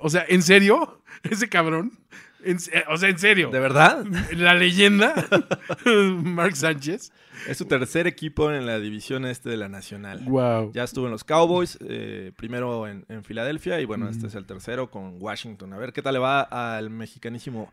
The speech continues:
Speaker 1: Sí.
Speaker 2: Mark Sánchez.
Speaker 1: No esperen un fenómeno Fitzmagic, eh, sinceramente.
Speaker 2: <laughs>
Speaker 1: No, pero al parecer, digo, McCoy, este, va a seguir con los controles, ¿no? Y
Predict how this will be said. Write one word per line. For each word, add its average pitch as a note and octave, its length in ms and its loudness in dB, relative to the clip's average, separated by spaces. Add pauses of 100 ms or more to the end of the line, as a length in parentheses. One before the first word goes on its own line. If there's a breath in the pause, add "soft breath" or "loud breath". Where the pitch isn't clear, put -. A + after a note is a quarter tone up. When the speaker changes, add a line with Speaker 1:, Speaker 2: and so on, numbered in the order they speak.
Speaker 1:
Sí. - 160 -14
Speaker 2:
Mark C3 360 -2
Sánchez. B2 360 -6
Speaker 1:
No A#3+ 120 2
esperen F#3+ 440 2
un D#3 140 4
fenómeno C3 440 -2
Fitzmagic, G#2+ 640 -8
eh, C3+ 80 -6
sinceramente. E3 1000 0
Speaker 2:
<laughs> - 60 -20 (440 loud breath)
Speaker 1:
No, C4+ 140 4
pero A#3 160 6
al A3 120 4
parecer, A#3 220 0
digo, F#3 240 2
McCoy, D#3 460 -2
este, C#3 260 -4
va B2 120 -4
a - 20 -6
seguir A#2 360 -10
con G#2+ 140 -12
los G2 100 -14
controles, G2 360 -16
¿no? C#3 120 -14
Y G2 160 -14